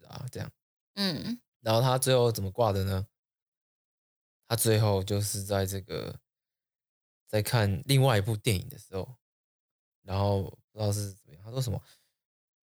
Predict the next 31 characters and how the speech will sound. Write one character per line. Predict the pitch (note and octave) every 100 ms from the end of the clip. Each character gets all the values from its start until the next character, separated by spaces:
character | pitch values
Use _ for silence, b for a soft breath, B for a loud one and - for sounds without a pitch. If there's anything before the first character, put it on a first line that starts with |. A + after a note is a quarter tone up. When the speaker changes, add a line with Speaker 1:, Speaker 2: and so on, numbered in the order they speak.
| _ _ _ _ -
Speaker 1:
病-， | E3+ C3 -
呃， | G#2+ G#2+
阻 | - A#2+ A2+
断 | D3 E3+ C#3 B2+
流 | A#2+ A#2+
向 | C3+ E3+ D3+ B2+
菲 | A#2+ D3 D3
尔 | A2
左 | G2+ G#2
心 | B2
室 | C3
的 | G#2+
血 | - F2
液， |
然 | F#2
后 |
这 | B2 D3+
是 | E3+
血 | - G#2
液 | B2+
突 | D3
然 | B2
被， | B2+ C3 A2
就 | C#3+
流 | A#2+
不 | A2
进 | B2+
去 | B2
心 | A#2 A2
脏 | A2 G2
了。 | - C3